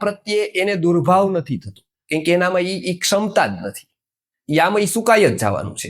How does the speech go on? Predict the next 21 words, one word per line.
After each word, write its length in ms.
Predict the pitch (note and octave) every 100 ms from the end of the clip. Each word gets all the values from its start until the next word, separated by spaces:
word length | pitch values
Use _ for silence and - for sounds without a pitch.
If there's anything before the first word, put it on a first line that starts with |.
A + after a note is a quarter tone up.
| -
ચાર 200 | D3+ C#3 G2 -
મહિને 320 | A#2 A#2 A2 A2
કે 80 | A#2 A#2+
ત્રણ 240 | C#3 B2 G#2
મહિને 240 | G2+ A2 B2+
કે 80 | D3+
જે 140 | G3 A3
એની 160 | F#3+
આયુષ્ય 480 | D3 C3+ A#2+ - G2
છે. 100 | - A#2+
અપામાર્ગને 600 | - F3+ F3 F#3 F3 F3+
અત્યારે 340 | F3+ F#3 F#3+
ન 80 | G#3+ G#3+
કાઢો 220 | C3 A#2 B2
તો 60 | D3
અપામાર્ગ 380 | D#3 E3+ F3 F3
બે 120 | F#3 E3
મહિનામાં 300 | C#3 C3 D3
સુકાઈ 280 | G3+ A3 G#3+
જ 100 | C3 A2+
જવાનો 280 | G#2+ G2+